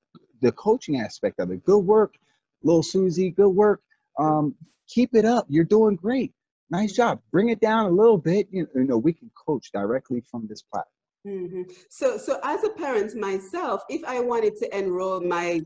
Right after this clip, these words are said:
Speaker 2: daughter into your program, you mentioned the belt.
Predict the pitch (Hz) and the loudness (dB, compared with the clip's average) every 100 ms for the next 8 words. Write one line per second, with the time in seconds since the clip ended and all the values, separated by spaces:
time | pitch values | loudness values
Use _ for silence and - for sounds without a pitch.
0 | 160 196 220 247 180 160 160 - _ _ | -6 -2 0 0 0 -2 -6 -12 _ _
1 | 220 202 202 214 180 185 240 226 190 175 | 2 2 2 -2 -2 0 0 0 0 0
2 | 180 185 196 220 - 220 262 170 185 160 | 0 0 -2 -2 -2 -2 -2 -4 -6 -4
3 | 180 165 226 | -4 -2 -4